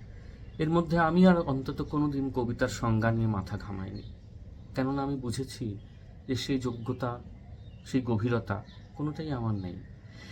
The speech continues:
সেই রাতে ওই অনামী, নাম না জানা, অপরিচিতা, বয়সে অর্ধেক একটি বাচ্চা মেয়ে আমাদের সকলকে বুঝিয়ে দিয়ে গেছিল শিল্প সম্পর্কে আমরা কত অল্প জানি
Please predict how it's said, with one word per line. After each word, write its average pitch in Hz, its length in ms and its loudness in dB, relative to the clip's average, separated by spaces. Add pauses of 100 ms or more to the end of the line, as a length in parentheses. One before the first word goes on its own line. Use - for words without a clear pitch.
(120)
সেই 175 220 4
রাতে 180 480 6
ওই 175 140 6
অনামী, 151 600 6 (580)
নাম 131 280 6
না 139 160 6
জানা, 131 420 0 (540)
অপরিচিতা, 139 840 0 (1200)
বয়সে 139 320 0
অর্ধেক - 420 -4
একটি - 220 -12
বাচ্চা 123 440 0
মেয়ে 127 200 -2
আমাদের 120 240 -2
সকলকে 151 580 -4
বুঝিয়ে 127 380 -6
দিয়ে 127 200 -4
গেছিল 117 420 -4 (560)
শিল্প 135 260 -2
সম্পর্কে 131 500 -6
আমরা 135 240 -6
কত 113 220 -6
অল্প 101 360 -4
জানি 95 280 -6